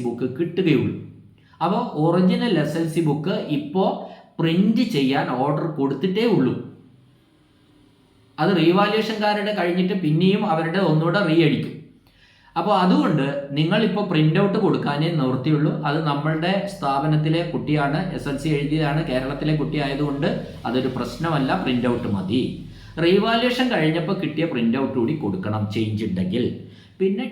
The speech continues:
ടി സിയും കോണ്ടാക്ട് സർട്ടിഫിക്കറ്റും. അപ്പോൾ സ്കൂളിൽ നിങ്ങൾ ക്ലാസ് ടീച്ചറെ വിളിച്ച്, പത്താം ക്ലാസ്സിലെ ക്ലാസ് ടീച്ചറെ വിളിച്ച്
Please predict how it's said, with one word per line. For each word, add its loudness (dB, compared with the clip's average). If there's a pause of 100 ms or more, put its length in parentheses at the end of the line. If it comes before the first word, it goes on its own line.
(120)
ടി 0 (180)
സിയും 2 (120)
കോണ്ടാക്ട് -2
സർട്ടിഫിക്കറ്റും. -4
അപ്പോൾ -2
സ്കൂളിൽ 4 (100)
നിങ്ങൾ 2 (120)
ക്ലാസ് -2
ടീച്ചറെ -2
വിളിച്ച്, -2
പത്താം -4
ക്ലാസ്സിലെ -4
ക്ലാസ് -4
ടീച്ചറെ -2
വിളിച്ച് -4